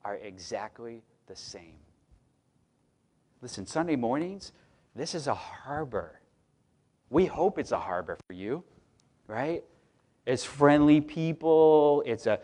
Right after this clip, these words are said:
encouraging environment. There's pancakes. There's coffee. Today, there's free Marianne's ice cream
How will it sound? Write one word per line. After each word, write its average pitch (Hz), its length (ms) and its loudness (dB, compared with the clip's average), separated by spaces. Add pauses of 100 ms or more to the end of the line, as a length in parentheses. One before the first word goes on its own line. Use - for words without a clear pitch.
(120)
encouraging 151 960 4
environment. 147 1040 0 (180)
There's 120 240 4
pancakes. 156 1040 4
There's 110 240 8
coffee. 139 720 -2
Today, 135 920 0 (500)
there's 127 280 6
free 180 360 2
Marianne's 151 680 4
ice 120 300 2
cream 98 500 -16